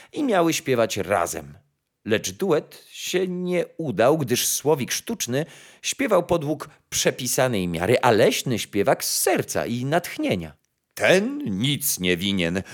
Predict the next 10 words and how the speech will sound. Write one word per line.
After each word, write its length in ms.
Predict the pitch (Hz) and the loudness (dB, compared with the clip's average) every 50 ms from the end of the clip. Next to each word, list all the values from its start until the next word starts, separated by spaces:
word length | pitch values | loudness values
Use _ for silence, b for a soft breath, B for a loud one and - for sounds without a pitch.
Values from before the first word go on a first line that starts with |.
| 120 B | -8 B
zdecydował 720 | 110 117 98 87 120 110 - 113 117 117 104 104 101 98 | -2 -2 0 0 0 0 0 2 2 4 4 4 4 4
kapelmistrz 760 | - 117 - - 123 110 101 101 101 101 101 - - - - 104 | 4 2 2 4 4 4 4 4 2 -2 -2 -4 -4 -4 -4 -2
nadworny, 580 | 107 104 98 98 104 107 101 101 90 101 98 B B B B B B | 0 -2 0 2 2 2 2 2 0 -4 -6 B B B B B B
wskazując 560 | - - - - 107 101 110 131 139 143 139 | -6 -2 2 2 2 2 2 0 0 0 0
sztucznego 600 | - - - - 170 160 - - 208 123 90 76 | -2 -4 -4 -4 -6 -4 0 0 0 2 0 -2
ptaka. 400 | - - - 92 90 - 98 90 B B B B B B B | -6 -4 -4 -4 -4 -4 -8 -12 B B B B B B B
„Doskonale 840 | - 110 127 - 127 110 - - - 110 107 110 101 98 95 87 90 | -10 -4 0 0 0 0 0 -2 -2 -2 -2 0 2 0 0 0 -2
trzyma 340 | - - - 113 98 80 80 | -4 -4 -4 -4 -4 -4 -4
się 180 | - - 98 80 | -4 -4 -4 -2
taktu, 540 | - - 110 139 160 - - - 262 262 | 2 4 4 4 4 2 -2 -2 -2 -2